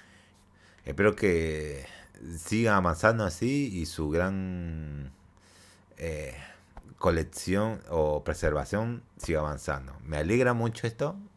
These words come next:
más o menos con la gran pérdida que tuvo Ucrania, eh, con ese medio, medio col-, cole-, colección que tenía ahí ese hombre que no pudo llevársela. Y se hubiese estado genial que hubiese podido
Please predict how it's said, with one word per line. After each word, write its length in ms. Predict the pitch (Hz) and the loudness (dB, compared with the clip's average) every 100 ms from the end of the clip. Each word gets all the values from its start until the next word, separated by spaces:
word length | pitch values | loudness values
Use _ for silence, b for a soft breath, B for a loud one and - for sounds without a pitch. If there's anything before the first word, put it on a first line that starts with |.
| _ | _
más 180 | - 85 | -10 -2
o 60 | 95 | -2
menos 160 | 104 | -2
con 140 | 92 85 | -2 0
la 80 | 76 | 2
gran 240 | 85 87 | 2 2
pérdida 280 | 90 95 90 | 0 2 2
que 100 | 82 | 0
tuvo 440 | 90 90 87 80 - | 0 4 4 2 -4
Ucrania, 580 | 69 80 85 104 113 113 B B B B B B B _ _ - | -4 -2 -2 -4 -6 -10 B B B B B B B _ _ -8
eh, 240 | 80 76 73 | -4 -4 -2
con 180 | 80 80 | 0 0
ese 180 | - | 2
medio, 540 | 85 87 87 85 85 76 | 2 4 6 6 4 -2
medio 460 | 82 82 82 78 73 | -2 0 2 0 0
col-, 540 | 80 78 78 76 73 - - - | 0 0 -4 -8 -12 -18 -20 -2
cole-, 320 | 82 78 73 - - - | 0 0 -4 -14 -20 -6
colección 420 | 85 76 - 90 | -2 -2 -2 -2
que 80 | 85 | -2
tenía 300 | 80 80 82 | -2 -2 0
ahí 160 | 85 82 | 2 0
ese 360 | 73 78 76 | 0 -2 -2
hombre 380 | 76 82 92 107 | -2 -2 -2 -4
que 240 | 85 71 71 | -4 -4 -2
no 280 | 90 87 | 2 2
pudo 280 | 95 95 92 | 6 8 8
llevársela. 640 | 82 82 85 82 92 104 - | 6 4 4 2 0 -2 -4
Y 60 | |
se 80 | 82 | -2
hubiese 240 | 90 107 | -2 -2
estado 220 | 107 117 104 | -2 -2 -2
genial 300 | 98 117 120 | -2 0 0
que 100 | 98 | -2
hubiese 180 | 95 | -2
podido 360 | 87 95 104 104 | -2 2 4 2